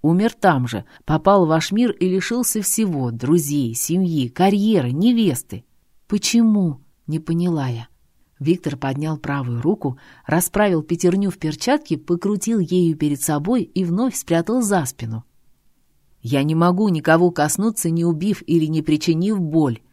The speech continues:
Для семьи я стал бесполезен. У меня не будет семьи и детей. Как наследник я никчёмен».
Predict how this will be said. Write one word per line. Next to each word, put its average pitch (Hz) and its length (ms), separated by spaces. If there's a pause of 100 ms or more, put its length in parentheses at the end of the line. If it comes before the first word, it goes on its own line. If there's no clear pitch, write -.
(240)
Для 135 140
семьи 135 400
я 131 180
стал 143 300
бесполезен. 127 720 (300)
У 139 80
меня 156 220
не 196 160
будет 151 380
семьи 156 500
и 180 40
детей. 139 540 (400)
Как 139 240
наследник 139 600
я 139 220
никчёмен». 165 680